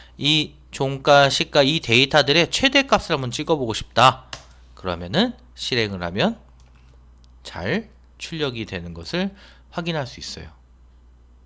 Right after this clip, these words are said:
그쵸? 예. 그러니까 얘는 이 일월 한 달에 이 종가의 가장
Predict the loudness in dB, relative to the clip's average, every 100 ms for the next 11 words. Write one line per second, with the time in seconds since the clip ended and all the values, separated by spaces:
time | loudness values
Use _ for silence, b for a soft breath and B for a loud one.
0 | _ _ _ -10 -4 -4 -6 _ _ -14
1 | -14 -14 _ _ _ _ _ _ _ -20
2 | -20 _ -18 -2 2 4 4 2 0 -2
3 | _ _ _ b b _ -10 -10 -6 2
4 | 6 8 6 2 2 4 4 4 2 0
5 | -6 _ _ _ _ -6 -6 -4 -4 -2
6 | 2 4 6 4 -2 b _ -10 0 2
7 | 2 -2